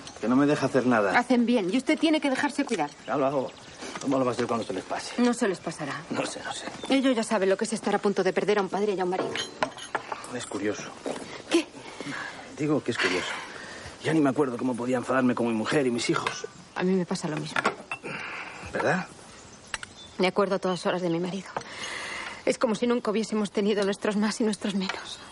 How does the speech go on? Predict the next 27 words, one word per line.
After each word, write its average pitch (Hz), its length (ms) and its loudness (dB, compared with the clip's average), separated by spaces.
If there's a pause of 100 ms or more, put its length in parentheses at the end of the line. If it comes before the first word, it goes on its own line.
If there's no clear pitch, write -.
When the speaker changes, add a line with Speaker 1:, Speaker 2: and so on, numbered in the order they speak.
(800)
Speaker 2:
Qué 294 100 2
necios 247 300 0
somos. - 460 -4 (760)
No 285 80 2
nos 269 140 4
damos 247 240 2
cuenta 247 360 2
de 247 80 4
lo 277 80 4
que 294 120 -2
tenemos 277 440 2
hasta 330 200 0
que 320 100 -2
lo 311 100 0
perdemos. 381 320 2 (920)
Speaker 1:
Ya. - 100 -8 (1300)
Parece 135 260 4
que 139 80 8
es 131 80 2
así, 131 260 2
sí. 87 240 -4 (260)
Speaker 2:
Ah, 311 120 -2 (440)
¿y - 80 2
qué 330 100 4
tal 302 160 4
el 269 100 2
hígado? 170 260 0